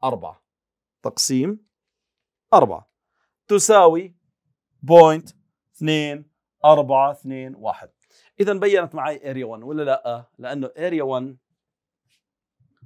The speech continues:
تساوي ثلث. So مين قال لك اريا وان؟ الملونة، هاي، هاي الملونة تساوي ثلث بوينت اثنين أربعة اثنين واحد. إذا هاي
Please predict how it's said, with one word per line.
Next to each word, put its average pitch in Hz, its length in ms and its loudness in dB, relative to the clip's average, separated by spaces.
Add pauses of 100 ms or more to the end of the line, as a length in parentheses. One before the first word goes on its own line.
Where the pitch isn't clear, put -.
(140)
تساوي 147 540 4
ثلث. 170 500 -14 (840)
So - 80 -10
مين 202 180 -10
قال 214 100 -8
لك - 200 -8
اريا 143 180 -10
وان؟ 127 220 -10
الملونة، 160 680 -16
هاي، 143 80 -18
هاي 127 240 -20
الملونة 127 520 -20 (520)
تساوي 175 380 2
ثلث 175 400 -12 (240)
بوينت 151 380 -4 (120)
اثنين 143 560 -12 (180)
أربعة 131 420 0
اثنين 123 540 -20
واحد. 98 400 -8
إذا 127 240 -8
هاي 135 320 -6